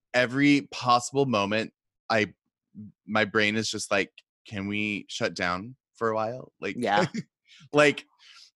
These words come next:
Speaker 1: I
Speaker 2: Oh my God. Oh
Speaker 1: <laughs> I
Speaker 2: my
Speaker 1: don't
Speaker 2: God.
Speaker 1: know how I, right now, I can't imagine how I ever did eight-hour work days 'cause, like, two hours into doing work, I'm like,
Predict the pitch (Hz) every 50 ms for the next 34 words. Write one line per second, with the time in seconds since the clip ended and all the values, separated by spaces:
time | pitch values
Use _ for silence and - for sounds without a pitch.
0 | _ _ - - - - - - - - 160 - 98 - 104 104 98 95 92 90
1 | 85 - - _ _ _ _ _ _ _ _ - 127 139 156 156 156 147 147 151
2 | - - 175 165 170 160 151 147 143 143 147 156 160 147 139 135 131 131 - -
3 | 143 143 139 139 143 135 123 117 123 127 127 127 - 143 139 127 120 123 113 107
4 | 104 104 110 120 113 117 120 113 110 107 - 92 107 101 107 104 104 104 92 82
5 | 107 101 98 95 95 95 95 92 90 95 92 92 _ 113 98 92 90 87 90 -
6 | - 107 95 107 104 104 - - 127 120 117 110 107 107 110 107 107 113 110 107
7 | - - 101 107 107 101 95 92 95 101 104 101 - 104 101 98 95 95 92 90
8 | - _